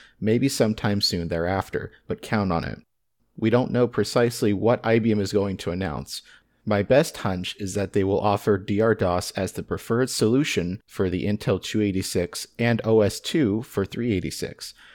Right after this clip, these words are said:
They will also probably continue to offer M S dos at a hundred and sixty-five dollars, while D R dos is at ninety-nine dollars. D R dos has problems running Windows today,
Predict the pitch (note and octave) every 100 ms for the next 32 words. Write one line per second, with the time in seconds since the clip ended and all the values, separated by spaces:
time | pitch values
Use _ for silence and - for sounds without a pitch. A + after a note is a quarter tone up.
0 | - _ _ G#2+ G#2 G#2+ C#3+ - A#2+ -
1 | B2+ C#3 C#3+ C3 A2+ C#3 A#2+ A2+ - G#2
2 | G#2 G2+ G#2 G#2+ A#2 - F#2+ F#2 - G2+
3 | F2 - G#2+ A2 A2 - G#2 G2+ - A#2
4 | G2+ G2 E2+ D#2+ A2+ - - _ G2 F2+
5 | E2 A2+ A#2 F#2+ F#2 - F#2 F2+ F#2+ F#2+
6 | F2 F2+ G2+ F#2+ D#2 - - - - _
7 | _ _ _ A#2+ C3+ D3+ C#3 C3+ B2+ G2
8 | - B2 C#3 C#3 - C3 A#2 G#3+ D#3 D3+
9 | G3+ - G#3 G#2+ F2+